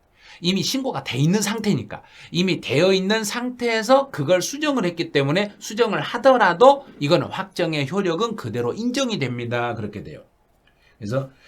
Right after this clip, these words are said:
이 말은, 어, 당초 신고에 따라 확정된 세액에는 이미, 이미 확정이 되어 있으니까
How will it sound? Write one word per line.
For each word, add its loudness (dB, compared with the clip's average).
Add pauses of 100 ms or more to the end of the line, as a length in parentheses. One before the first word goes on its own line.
이 -6
말은, 2 (300)
어, -2
당초 0
신고에 0
따라 2
확정된 -4
세액에는 -2
이미, 4
이미 0
확정이 -2
되어 0
있으니까 0